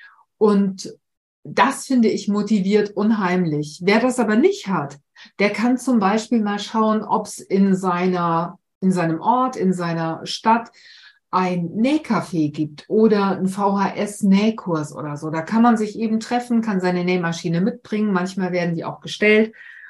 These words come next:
und kann da seine Projekte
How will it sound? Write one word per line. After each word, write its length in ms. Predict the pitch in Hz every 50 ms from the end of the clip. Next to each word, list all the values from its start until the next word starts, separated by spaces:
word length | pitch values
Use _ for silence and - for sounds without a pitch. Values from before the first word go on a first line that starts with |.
| - - - - - _ _ _ - -
und 400 | 220 208 208 196 190 190 - -
kann 240 | - - 220 208 208
da 160 | 202 196 190
seine 300 | 185 190 185 190 208 196
Projekte 760 | - - 196 185 196 196 190 - - - 196 190 196 196 -